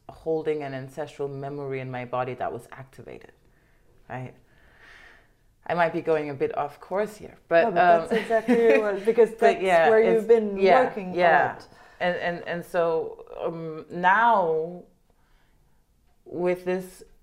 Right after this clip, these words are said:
Speaker 1: research investigation, uh, lens that I, I try to look at flamenco with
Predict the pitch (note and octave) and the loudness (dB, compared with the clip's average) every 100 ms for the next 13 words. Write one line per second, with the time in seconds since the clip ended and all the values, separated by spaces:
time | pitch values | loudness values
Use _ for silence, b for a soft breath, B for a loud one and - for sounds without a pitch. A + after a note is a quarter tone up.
0 | _ _ _ - E3+ G#3 A#3 A#3 F#3+ D#3+ | _ _ _ -10 -4 0 -2 -2 2 2
1 | D#3 - E3 D#3+ E3 E3 - G#3 A3+ - | 0 -8 -4 -6 -6 -10 -4 -2 -2 -4
2 | E3 D3+ D3 C#3+ C#3 - - E3 D3+ D3 | -6 -6 -8 -10 -12 -10 -2 0 0 -2
3 | D3+ D#3 D3+ D3 - D#3 D3 - D3+ C#3+ | -2 -2 -2 -6 -8 -4 -4 -4 0 0
4 | C3+ C3+ - - C#3+ C#3 E3+ D#3 - D3 | 0 -4 -10 -8 -8 -6 -4 -4 -6 -4
5 | D3 E3 E3 D3 - - - D3 D3+ F3+ | -2 -2 -2 -6 -6 -16 -6 -6 -4 -6
6 | F#3 D#3+ C#3 C#3 B2+ - _ | -2 -2 0 -4 -8 -14 _